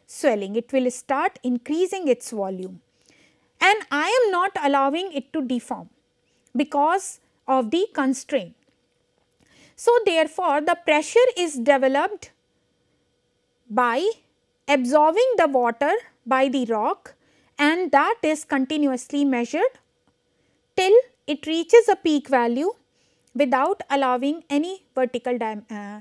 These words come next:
deformation in the rock. This gives us the idea, or it helps, that whether the specimen or that particular rock has any kind of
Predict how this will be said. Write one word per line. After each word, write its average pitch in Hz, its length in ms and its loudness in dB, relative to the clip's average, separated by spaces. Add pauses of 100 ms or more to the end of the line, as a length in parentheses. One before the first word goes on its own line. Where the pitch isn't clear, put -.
deformation 220 680 -4 (240)
in 214 220 -8
the 381 160 -4 (300)
rock. - 360 -4 (1300)
This 427 340 2 (360)
gives 440 300 2
us 370 180 -4
the 370 280 -2
idea, 269 500 0
or 214 140 -2
it 294 160 -6
helps, - 640 -2 (360)
that 277 260 -2
whether 262 380 4 (300)
the 302 480 -2 (140)
specimen 349 840 -4 (500)
or 294 160 2
that 269 340 -2
particular 240 540 0
rock 220 360 -6 (240)
has 254 480 -6
any 302 240 0 (180)
kind 277 460 -4
of 208 280 -6